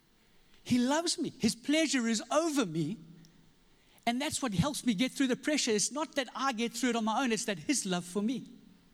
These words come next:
I love the Apostle John. You know, he, he,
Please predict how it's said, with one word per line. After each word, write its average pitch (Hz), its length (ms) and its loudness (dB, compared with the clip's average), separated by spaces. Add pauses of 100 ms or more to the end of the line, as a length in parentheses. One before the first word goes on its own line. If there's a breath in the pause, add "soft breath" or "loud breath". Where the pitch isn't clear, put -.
(1200)
I 170 60 -2
love 185 160 0
the 196 100 2
Apostle 185 420 -2
John. 160 340 2
You 156 80 2
know, 156 100 0
he, 170 220 2
he, 170 440 2